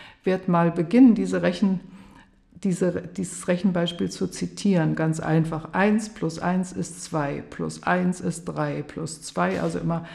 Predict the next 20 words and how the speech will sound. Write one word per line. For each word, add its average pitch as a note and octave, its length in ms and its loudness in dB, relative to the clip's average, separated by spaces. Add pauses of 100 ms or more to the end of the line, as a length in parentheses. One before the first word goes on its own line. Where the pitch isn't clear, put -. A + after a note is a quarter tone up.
(200)
das - 280 -4
rückwärtige F3+ 680 2
Ergebnis F3+ 560 0
hinzufügen. A3+ 1300 2
Und, G3 380 0
äh, F#3 300 2
die, F#2+ 240 0
ähm, F#2 320 0 (1000)
plus, G3+ 440 0
äh, F3+ 260 4 (340)
zwei F3+ 340 0
ist - 180 -6
fünf, C#4 420 4
plus - 300 -6
drei E3 240 0
ist E3+ 360 -6
acht - 320 -2
und B3 160 4
so F3 140 -6
weiter. D3+ 380 -4